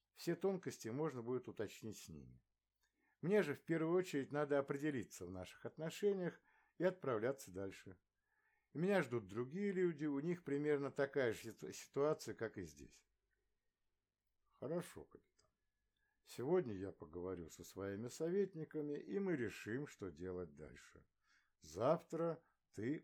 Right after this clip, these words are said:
получишь ответ. На этом мы и расстались до следующего дня. В общем-то, я не сомневался в результатах обсуждения проблемы с советниками, но возможны всякие нюансы.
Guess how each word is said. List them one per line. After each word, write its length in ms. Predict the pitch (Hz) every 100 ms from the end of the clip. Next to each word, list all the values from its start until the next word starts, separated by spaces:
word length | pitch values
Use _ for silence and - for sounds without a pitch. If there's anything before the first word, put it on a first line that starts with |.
| -
получишь 680 | 107 82 78 - 87 - -
ответ. 440 | 82 - - - _ _ _ _ _ _ _ _ _ _ _ _ _ _ _ _ _ _ _ _ _ _ _ _ -
На 120 | 220
этом 240 | 226 165
мы 140 | 156 180
и 40 |
расстались 520 | 131 107 - 156 156 92
до 140 | 87
следующего 600 | - 107 101 - 87 73
дня. 400 | 69 67 67 67 _ _ _ _ _ _
В 160 | 160 208
общем-то, 760 | - 135 113 101 101 90 - _ _ _ _
я 220 | 113 139
не 120 | 117
сомневался 680 | 107 98 110 160 196 185 156
в 60 | 147
результатах 640 | 143 151 156 139 135 -
обсуждения 680 | 127 - 123 120 123 117 107
проблемы 580 | 110 107 104 107 104 92
с 60 |
советниками, 800 | - 104 101 92 90 - 90 87 - - - - _
но 300 | 131 190 185
возможны 640 | 123 123 110 131 151 147 143
всякие 480 | - 110 104 113
нюансы. 600 | 117 113 82 71 - -